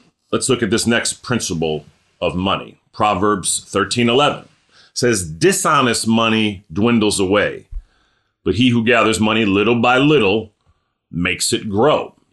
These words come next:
So in, in the accumulation of wealth,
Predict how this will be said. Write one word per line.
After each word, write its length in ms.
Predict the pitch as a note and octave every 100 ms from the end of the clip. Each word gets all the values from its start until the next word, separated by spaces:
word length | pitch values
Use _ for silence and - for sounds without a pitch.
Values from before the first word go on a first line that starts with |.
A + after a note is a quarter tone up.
| -
So 560 | - B2+ A2 A2 G#2+ _ _ _ _ _ _ _ _ _ _ _ -
in, 100 | C#3+
in 220 | D3 C3+
the 120 | C3+
accumulation 840 | B2+ - G3+ G#3 F3 D3+ C#3+ - C#3+
of 120 | B2+
wealth, 500 | G2+ G2+ A2 -